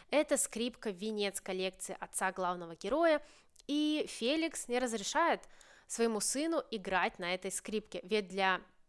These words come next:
отца это не музыкальный инструмент, это жемчужина, ее надо хранить,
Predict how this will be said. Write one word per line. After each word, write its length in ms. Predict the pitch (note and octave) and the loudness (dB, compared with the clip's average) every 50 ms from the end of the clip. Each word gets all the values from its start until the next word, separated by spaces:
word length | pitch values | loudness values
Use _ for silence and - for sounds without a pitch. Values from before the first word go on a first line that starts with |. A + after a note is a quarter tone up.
| - - | -8 -8
отца 480 | G3 F#3+ - - - A#3+ C#4+ E4 E4+ - - - - - - _ | -8 -4 -2 2 4 6 4 4 4 -2 -8 -20 -20 -20 -4 _
это 300 | A#3+ C#4+ D4+ - D4+ C4+ | 4 4 4 4 0 0
не 200 | A#3 A3 A3 A3+ | 2 2 0 0
музыкальный 520 | A3+ G#3+ G3 G3+ F#3+ - G3 F3+ F3 E3+ | 0 -2 -4 -4 -4 -4 -4 -4 -4 -6
инструмент, 500 | E3+ - - F#3 F3 E3+ E3+ E3 - - | -8 -8 -8 -8 -8 -8 -8 -10 -10 -4
это 300 | - A3 A3+ G#3+ A3 G3 | 0 0 0 0 0 -4
жемчужина, 600 | G3+ F#3+ G3 F#3+ F#3 - - A3 C#4+ C#4+ D#4+ D4+ D4+ | -2 -4 -8 -6 -6 -8 -4 -4 -4 -2 -2 -2 -2
ее 320 | C#4+ - - G#3 G3 G#3 | -2 -2 -4 -2 -2 0
надо 180 | G3 F#3+ F3+ F#3+ | 0 -2 -4 -6
хранить, 580 | - - F3+ E3+ D#3+ E3+ F#3 A3 C#4 C#4 - | -10 -8 -8 -8 -6 -4 -4 -4 -4 -6 -10